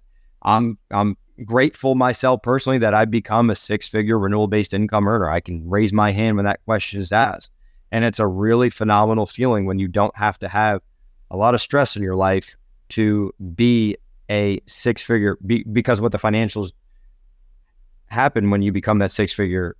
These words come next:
earner, right? You don't have to worry about the money flowing in. It's guaranteed checks, which does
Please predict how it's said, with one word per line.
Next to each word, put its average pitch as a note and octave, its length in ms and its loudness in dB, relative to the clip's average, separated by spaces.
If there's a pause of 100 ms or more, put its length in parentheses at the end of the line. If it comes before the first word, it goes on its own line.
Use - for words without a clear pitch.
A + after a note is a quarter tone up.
earner, G2+ 380 -4
right? F#2 300 -6
You A2+ 280 -6
don't A#2+ 220 2
have A2+ 240 0
to A2 100 -4
worry A2 240 2
about G#2 260 2
the G2 60 -6
money G#2 360 0
flowing G2+ 520 -2
in. F#2 180 -2
It's E2 200 -10
guaranteed G#2+ 640 0
checks, - 480 -6 (360)
which A2+ 280 -2
does C3+ 280 4